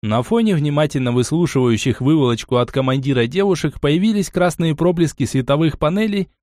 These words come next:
и зазвучали ревущие прерывистые звуки сирены. «Симбионт, воспроизвести команде из моей памяти, что видел и слышал за последние минуты разговора с Сашей,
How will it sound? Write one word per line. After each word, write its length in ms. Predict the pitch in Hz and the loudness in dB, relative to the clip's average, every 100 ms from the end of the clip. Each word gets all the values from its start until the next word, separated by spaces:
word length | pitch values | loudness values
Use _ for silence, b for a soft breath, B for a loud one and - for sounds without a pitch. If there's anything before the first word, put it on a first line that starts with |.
| _ - | _ -2
и 80 | |
зазвучали 640 | 104 113 113 110 - 143 120 | 0 2 2 0 2 2 2
ревущие 580 | 104 107 170 - 107 | 0 0 0 0 -2
прерывистые 720 | - 104 113 175 160 135 117 101 | -2 0 2 2 0 -2 -2 -2
звуки 340 | 104 143 139 | 0 0 -2
сирены. 540 | 113 123 117 107 95 - _ _ | -2 0 0 -2 -6 -14 _ _
«Симбионт, 920 | - 120 139 156 151 160 156 135 98 - _ | -8 -2 0 2 4 4 4 2 0 -8 _
воспроизвести 1000 | 101 107 139 - 139 151 156 170 - 190 | -4 0 0 0 0 2 2 -2 0 -2
команде 540 | 147 160 170 170 143 | 0 2 2 0 0
из 140 | 147 117 | -2 0
моей 300 | 135 147 147 | 0 2 2
памяти, 500 | 147 170 147 120 113 | 2 2 2 0 -2
что 260 | - 117 | -2 -2
видел 380 | 135 160 139 131 | 0 0 0 0
и 60 | 127 | 0
слышал 420 | 165 180 - 113 | 2 2 2 2
за 140 | 107 | 0
последние 520 | 107 127 147 160 143 135 | 0 -2 0 0 2 0
минуты 440 | 131 160 170 127 | 0 0 0 2
разговора 560 | 113 107 117 139 147 131 | 0 0 0 2 2 2
с 80 | |
Сашей, 480 | 147 143 113 98 92 | 2 0 0 -4 -8